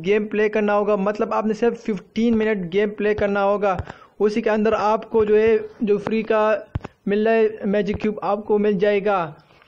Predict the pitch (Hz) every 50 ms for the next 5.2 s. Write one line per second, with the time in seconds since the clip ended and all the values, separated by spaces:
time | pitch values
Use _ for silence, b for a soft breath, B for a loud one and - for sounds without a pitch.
0 | b b b - 220 220 226 220 220 214 208 180 208 220 233 233 247 - 240 233
1 | 226 233 226 233 233 233 233 233 240 233 220 240 - 196 - 214 220 233 226 214
2 | 226 220 220 208 220 220 220 226 220 208 202 208 208 220 220 233 220 226 - 226
3 | 214 220 233 226 220 226 220 214 214 214 220 214 202 220 220 220 196 214 220 214
4 | 226 214 220 220 226 190 185 202 208 208 226 214 220 214 214 214 208 220 214 -
5 | - 220 220 220